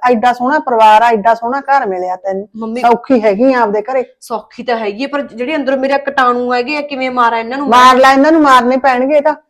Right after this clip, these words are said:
Speaker 1: ਸਾਰਾ ਕੁਛ ਨਹੀਂ ਮਿਲਦਾ ਹੁੰਦਾ।
Speaker 2: ਮੈਂ ਤੇ ਕੱਲ੍ਹ ਆਪਦੇ ਦਿਓਰ ਨੂੰ ਕਹਿਤਾ ਸੀਗਾ, ਪਹਿਲਾਂ ਲਾਡੀ ਨੂੰ ਕਿਹਾ, ਉਹ ਤਾਂ ਮੰਨਿਆ ਨਹੀਂ। ਦਿਓਰ ਨੂੰ ਕਹਿਤਾ, ਵਿਚਾਰਾ ਲੁਕੋ ਕੇ ਜੇ ਲੈ,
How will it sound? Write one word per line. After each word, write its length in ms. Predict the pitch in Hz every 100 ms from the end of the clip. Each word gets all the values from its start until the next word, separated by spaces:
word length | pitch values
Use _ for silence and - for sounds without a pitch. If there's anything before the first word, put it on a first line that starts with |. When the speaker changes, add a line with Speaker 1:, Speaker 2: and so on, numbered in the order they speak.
| _
Speaker 1:
ਸਾਰਾ 280 | - 233 247
ਕੁਛ 200 | 262 247
ਨਹੀਂ 120 | 269
ਮਿਲਦਾ 260 | 240 214 247
ਹੁੰਦਾ। 260 | 262 254 247 _
Speaker 2:
ਮੈਂ 80 | 190
ਤੇ 80 | 185
ਕੱਲ੍ਹ 180 | 185 190
ਆਪਦੇ 180 | 196 214
ਦਿਓਰ 260 | 190 175
ਨੂੰ 140 | 170 165
ਕਹਿਤਾ 300 | 170 160 175
ਸੀਗਾ, 240 | 202 196 190
ਪਹਿਲਾਂ 160 | 185 202
ਲਾਡੀ 280 | 175 165 180
ਨੂੰ 100 | 175
ਕਿਹਾ, 140 | 180
ਉਹ 40 |
ਤਾਂ 100 | 185
ਮੰਨਿਆ 300 | 214 175 160
ਨਹੀਂ। 120 | 160 156 _ _ _ _
ਦਿਓਰ 240 | 190 175 175
ਨੂੰ 140 | 170
ਕਹਿਤਾ, 260 | 170 165 185
ਵਿਚਾਰਾ 260 | 180 180
ਲੁਕੋ 460 | 175 180 180 220 202
ਕੇ 200 | - 185
ਜੇ 120 | 202
ਲੈ, 200 | 185 185